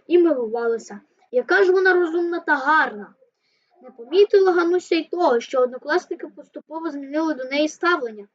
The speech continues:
Раніше дівчатка приходили до неї додому, гуртом виконували дома-, домашні завдання, а потім бігли у двір гратися у квача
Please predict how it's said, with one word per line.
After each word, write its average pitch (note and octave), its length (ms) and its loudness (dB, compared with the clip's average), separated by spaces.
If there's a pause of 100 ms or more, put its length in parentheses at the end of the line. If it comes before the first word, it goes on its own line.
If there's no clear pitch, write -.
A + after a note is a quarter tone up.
(320)
Раніше B3+ 460 0
дівчатка F#4 540 0
приходили D#4+ 540 -8
до B3+ 100 -20
неї B3+ 220 -12
додому, B3+ 540 -8
гуртом C4 440 -4
виконували C4+ 520 2
дома-, A3+ 460 -4 (180)
домашні B3+ 460 -2
завдання, A3 600 -12 (460)
а B3 80 -6
потім E4 380 0
бігли D4+ 320 4
у B3+ 140 -2
двір D4+ 340 0
гратися D4+ 500 -2
у C4+ 80 -8
квача C4 540 -10